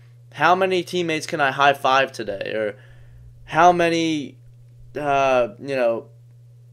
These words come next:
how well can I read my, my assignment? Like, can I force him to the baseline or the sideline?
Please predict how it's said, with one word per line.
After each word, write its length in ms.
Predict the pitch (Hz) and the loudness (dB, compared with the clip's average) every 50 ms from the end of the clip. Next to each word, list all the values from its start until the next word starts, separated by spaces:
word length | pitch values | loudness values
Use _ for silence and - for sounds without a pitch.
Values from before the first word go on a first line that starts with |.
| - - - - | -20 -20 -16 -10
how 380 | 143 147 170 180 190 202 185 | -2 2 4 4 4 4 2
well 460 | 147 147 135 147 160 165 160 147 135 127 | 0 0 0 2 4 6 6 6 4 2
can 240 | 127 - 156 143 | -2 -6 -4 -2
I 80 | 147 143 | 0 0
read 480 | 135 127 120 131 139 139 139 135 123 117 | 0 0 -2 -4 -6 -6 -6 -6 -8 -6
my, 560 | 123 127 120 120 117 117 117 113 113 110 113 - - - - - - - - - - - - - - - | -4 -2 0 0 0 0 0 -2 -4 -6 -10 -14 -20 -20 -20 -20 -20 -20 -20 -20 -20 -20 -20 -20 -14 -6
my 200 | - 123 127 123 | -2 0 0 0
assignment? 760 | 117 - - 135 123 123 123 117 110 104 104 104 - - - | 0 -2 -2 -2 0 0 0 -2 -4 -8 -12 -14 -14 -16 -12
Like, 200 | - 110 110 110 | -10 -10 -10 -10
can 160 | - 151 143 | -6 -2 0
I 100 | 147 143 | 2 2
force 400 | 139 139 - 143 147 160 156 151 | 0 0 -2 -2 0 0 -2 -2
him 300 | - 156 143 135 131 127 | -4 -6 -6 -6 -6 -8
to 100 | 127 156 | -6 -4
the 80 | 143 135 | -4 -4
baseline 680 | 113 117 139 143 143 139 - 127 113 110 110 107 107 | -2 0 0 0 -2 -2 -4 -6 -6 -6 -6 -6 -6
or 120 | 107 107 107 | -6 -8 -8
the 100 | 107 113 | -10 -8
sideline? 540 | 120 127 147 143 143 143 127 120 113 104 | -2 2 4 6 6 6 4 2 -2 -4